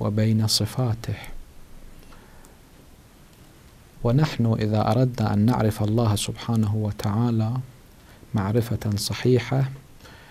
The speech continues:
يجب أن نعلم أن لله سبحانه وتعالى ثلاث أنواع من الصفات. الص-، النوع الأول ما يعبر عنها بصفات الذات،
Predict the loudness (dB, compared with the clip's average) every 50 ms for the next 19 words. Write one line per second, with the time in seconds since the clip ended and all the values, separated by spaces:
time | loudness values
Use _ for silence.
0 | -20 -20 -20 -20 -6 0 4 6 6 6 6 6 4 4 4 4 4 6 6 6
1 | 6 4 4 4 2 2 2 0 2 2 2 2 2 2 2 2 2 4 4 4
2 | 2 2 0 -4 -4 -4 -2 0 2 2 2 0 0 -2 -2 -4 -4 -4 -2 0
3 | 0 0 0 0 -2 -2 -2 0 0 2 4 4 2 2 0 -2 -2 0 2 2
4 | 2 2 2 0 0 -2 -2 -2 0 0 0 0 0 -2 -2 -2 -2 -4 -4 -6
5 | -6 -6 -10 -14 -16 -16 -16 -18 -20 -20 -20 -20 -20 -20 -20 -20 -20 -20 -20 -20
6 | -20 -20 -20 -20 -20 -20 -20 -20 -20 -20 -20 -20 -20 -20 -20 -20 -20 -20 -20 -20
7 | -20 -20 -20 -20 -20 -20 -20 -20 -20 -20 -18 -8 -4 -2 0 2 2 2 0 -2
8 | -4 -6 -4 0 4 6 6 8 8 8 8 8 6 4 4 2 2 2 2 2
9 | 2 2 4 4 4 4 4 2 0 -2 -2 -2 0 0 2 2 2 2 2 2
10 | 0 0 -2 -2 -2 0 0 0 2 2 2 2 2 2 0 0 0 0 0 0
11 | 0 0 -2 -4 -4 -2 -2 -2 -2 -2 -2 -2 -4 -4 -4 -2 -2 -2 -2 -2
12 | -4 -10 -14 -14